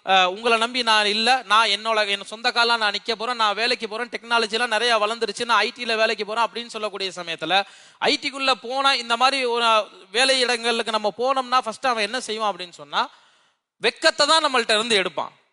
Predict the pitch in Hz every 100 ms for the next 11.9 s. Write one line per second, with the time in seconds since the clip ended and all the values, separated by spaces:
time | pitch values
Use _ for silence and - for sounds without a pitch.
0 | _ _ - 180 240 269 240 247 302 277
1 | 269 269 262 254 269 269 269 247 262 262
2 | 247 247 262 269 247 226 202 247 226 214
3 | 202 226 - 311 - 277 269 302 277 247
4 | - 262 254 294 294 294 302 302 233 185
5 | 175 - _ _ _ _ 156 214 311 330
6 | 311 277 262 262 226 233 - 330 254 240
7 | 277 233 - 208 226 226 _ _ 190 254
8 | 285 - - 190 - 311 302 294 294 285
9 | 269 247 294 294 294 269 262 247 247 254
10 | 320 311 247 269 254 254 285 247 254 240
11 | 220 226 247 208 180 151 127 113